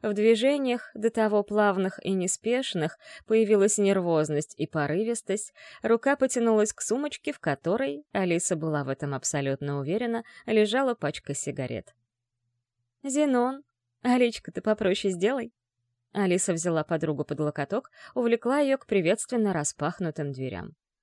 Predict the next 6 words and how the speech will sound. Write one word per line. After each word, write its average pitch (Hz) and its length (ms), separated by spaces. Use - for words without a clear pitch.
«Что - 260
он 320 100
себе 359 200
позволяет, 381 640
этот 185 220
мужлан?» 202 560